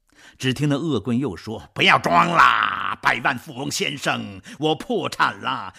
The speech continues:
躲在这里没有面包吃。你们要知道冷不冷，可以看寒暑表。我们穷人就是寒暑表，自己知道血管里的血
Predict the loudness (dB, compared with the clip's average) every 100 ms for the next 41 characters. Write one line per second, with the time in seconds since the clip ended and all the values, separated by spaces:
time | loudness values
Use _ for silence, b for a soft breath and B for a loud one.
0 | B 0 0 0 -2 -2 -2 -4 -2 -4
1 | -2 -2 -2 -6 -8 -8 B -6 -4 -4
2 | -6 -8 -10 -10 -10 -12 -10 -10 -8 -10
3 | -12 _ -8 -6 -6 -8 -8 -6 -4 -4
4 | -6 -8 B -6 -4 -4 -6 -8 -8 -10
5 | -10 -10 -10 -8 -10 -10 -10 -6 -6 -4
6 | -2 0 2 2 4 2 2 0 0 -4
7 | -6 -6 -6 -6 -6 -8 -4 -6 -8 B
8 | -6 -4 -6 0 0 0 -4 -2 -4 -2
9 | -6 -6 -4 0 0